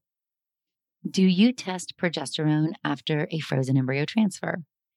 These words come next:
So for a frozen embryo transfer, what we do is we grow the lining of the uterus. That is typically, well, there's two different protocols. So with a typical medicated or controlled protocol, we grow that lining of the uterus with estrogen.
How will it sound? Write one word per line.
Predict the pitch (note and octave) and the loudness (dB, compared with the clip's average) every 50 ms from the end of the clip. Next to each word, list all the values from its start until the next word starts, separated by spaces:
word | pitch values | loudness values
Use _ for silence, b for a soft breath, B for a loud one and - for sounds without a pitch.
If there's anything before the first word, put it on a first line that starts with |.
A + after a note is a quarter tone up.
| _ _ _ _ _ | _ _ _ _ _
So | - G#3 G3 | 0 0 0
for | - G#3 G3 | 2 0 -2
a | E3+ | -2
frozen | - - G3 G3+ A3+ - C4 A#3+ | 0 2 4 4 4 4 4 4
embryo | A#3+ A3+ A#3 A3+ A3 A3 | 4 2 0 0 -2 -4
transfer, | - - D3+ C#3+ C3 - - D3+ D3+ | -6 -6 -6 -6 -6 -4 -4 -4 -2
what | C#3+ C#3+ C#3 - E3+ | -2 -2 -4 -2 -2
we | G3 A3 A3+ | -2 -2 0
do | - F#3 D3 C3+ C3+ C#3 C#3 B B B B _ - | 0 0 0 0 0 -2 -6 B B B B _ -6
is | F3 D#3+ D3+ | -6 -6 -4
we | D3+ E3 E3 D#3 - | -4 -4 -6 -6 -8
grow | - D3 D#3+ D#3 F3+ | -4 -2 0 0 2
the | G3+ G#3+ G#3 | 0 0 -2
lining | F#3 F#3 F3+ F#3+ F#3+ F#3 F#3+ | -2 -2 0 0 2 0 0
of | F3+ | 0
the | F#3 G#3 | 0 -2
uterus. | F#3 E3+ D#3+ C#3 B2+ B2+ C3 C#3+ F3+ - - B B B B B _ _ | -2 -2 -2 -2 0 0 0 0 -2 -2 -4 B B B B B _ _
That | D#3 F3 E3 F#3 | 0 0 2 2
is | G#3 G3+ - | 0 0 -2
typically, | - F3 D#3+ - E3+ - - - D#3+ D3+ D3+ D3+ D3+ D#3 F3+ A3 | -4 -4 -2 -2 -4 -4 -2 -2 0 0 0 -2 -4 -6 -10 -6
well, | - D3 D3+ | -4 0 0
there's | D#3 D3+ - | 0 0 -2
two | - - G3 F3+ | -2 -2 0 0
different | F3 D#3 - - D#3 | 0 -2 -6 -8 -8
protocols. | - D3 C#3+ - - - - D#3+ D#3+ - - _ | -6 -6 -6 -6 -6 -6 -8 -8 -10 -14 -18 _
So | - E3+ E3 | -2 0 0
with | D3+ D#3+ - | 2 2 2
a | D#3 C#3 - _ _ _ _ - | 0 0 -2 _ _ _ _ -8
typical | - G3+ - F#3+ - - F3+ F3 D#3+ | -8 -6 -6 -6 0 2 4 4 6
medicated | D#3 D#3+ D#3 D#3 D#3+ - - E3 D3+ D3 D3 D3 - - | 4 4 2 2 -2 -4 -4 -2 0 0 -2 -2 -4 -6
or | - D#3 | -8 -8
controlled | C#3+ - E3+ D#3 - - G#3+ A#3 A3+ - | -4 -4 -4 -2 0 2 2 2 0 0
protocol, | - - D3+ D3+ C#3 - D#3 C#3+ C#3 C#3 C#3 - B B B B B B _ - | -2 -2 -2 -2 -2 -2 0 0 0 0 -2 -6 B B B B B B _ -2
we | E3 E3 D#3+ C#3+ _ _ _ _ - | -2 -2 -2 -2 _ _ _ _ -2
grow | - G3+ G#3 G#3 | 0 2 2 2
that | G#3 - G3 | 2 0 0
lining | F3+ E3 E3 E3 D#3+ | 2 2 2 2 0
of | D#3+ D3+ | -2 -4
the | E3+ | -4
uterus | E3 D3 D3 C3+ C3 C3+ C#3 C3+ - | -4 -2 -2 -2 -2 -2 -4 -6 -6
with | - D3+ C#3+ C#3 | -8 -8 -6 -6
estrogen. | C#3 - - - - C#3 - - - F3 | -8 -10 -8 -10 -10 -8 -8 -6 -6 -8